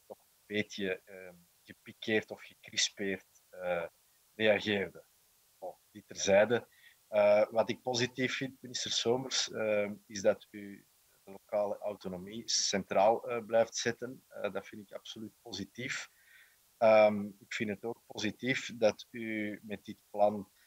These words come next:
eh, ja, hen de vrijheid eigenlijk laat, hè, ehm, om dat in te vullen hoe zij denken dat het best is. U geeft hen natuurlijk wel een financiële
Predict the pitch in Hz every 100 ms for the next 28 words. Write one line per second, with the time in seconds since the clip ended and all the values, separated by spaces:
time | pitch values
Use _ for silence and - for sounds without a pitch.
0 | _ _ _ _ 107 101 101 98 107 101
1 | 98 117 113 - _ 117 113 117 120 113
2 | - 113 113 107 98 98 98 120 - -
3 | 113 120 156 - 113 104 101 101 101 98
4 | 101 98 107 107 104 - 113 101 - 113
5 | 113 110 - _ 107 104 110 107 107 107
6 | 104 98 92 - 110 - - 151 147 -
7 | - - - _ _ _ _ _ _ -
8 | 98 120 131 - 127 113 - 131 131 127
9 | 120 127 123 113 - 127 120 110 - 117
10 | 101